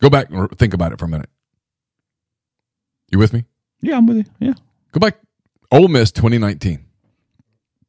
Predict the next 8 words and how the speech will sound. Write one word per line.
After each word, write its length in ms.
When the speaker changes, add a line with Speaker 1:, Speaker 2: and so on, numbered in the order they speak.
Speaker 1:
Pretty 160
boring. 480
Remember 260
how 100
boring 380
game 220
day 120
was? 260